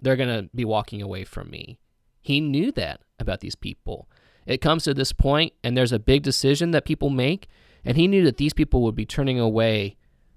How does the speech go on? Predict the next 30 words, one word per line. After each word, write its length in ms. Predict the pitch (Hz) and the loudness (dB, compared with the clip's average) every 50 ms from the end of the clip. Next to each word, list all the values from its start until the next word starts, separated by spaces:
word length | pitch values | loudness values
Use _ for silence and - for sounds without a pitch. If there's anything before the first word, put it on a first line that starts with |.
| _ _ | _ _
from 160 | - 117 107 104 | -8 -6 -6 -4
him. 240 | 110 101 95 95 | -4 -6 -4 -4
But 120 | 104 131 120 | -2 -2 -2
Jesus 300 | 143 160 185 185 175 - | 0 0 0 0 0 0
didn't 280 | - 175 175 185 - | 0 0 0 2 2
want 200 | 143 151 170 - | 0 0 0 -2
to 100 | - 151 | -2 -6
change 520 | 139 - - - 135 139 139 139 135 - - | -6 -4 -4 -2 -2 -2 -2 -2 -4 -6 -8
that 220 | - 117 113 - - | -6 -6 -6 -6 -6
teaching. 300 | - 117 - - 101 104 | -6 -8 -8 -8 -8 -2
He 120 | - 147 | 0 2
didn't 240 | 160 185 196 214 190 | 2 2 2 2 0
s-, 260 | - - - - - - | -2 -4 -8 -10 -12 -12
say 420 | - - 165 151 151 147 147 139 | -4 0 2 4 4 4 4 2
with 160 | 135 131 127 | 2 0 0
that 200 | - 135 - - | 0 0 0 0
foreknowledge 640 | - 147 143 135 127 117 117 123 120 113 107 101 - - | 0 0 0 2 2 0 0 0 0 0 -2 -2 -4 -4
of, 240 | 107 107 104 104 | -4 -4 -4 -4
"Okay, 220 | 95 104 - - 104 | -4 -6 -6 -6 -6
I 100 | 101 104 | -6 -6
know 180 | 110 117 127 | -4 -4 -2
people 240 | 135 - 156 - 143 | -2 -2 -2 0 0
are 40 | 131 | 0
gonna 220 | 120 127 120 110 | 0 -2 -2 -4
have 160 | 110 123 117 113 | -4 -4 -4 -4
a 60 | 101 | -4
hard 220 | - 127 123 - | -2 -2 -2 -2
time 120 | - 120 107 | -4 -6 -6
accepting 460 | - - - 120 - - 113 110 110 | -6 -6 -6 -6 -6 -6 -6 -6 -6
this, 240 | 113 107 104 - | -6 -6 -6 -8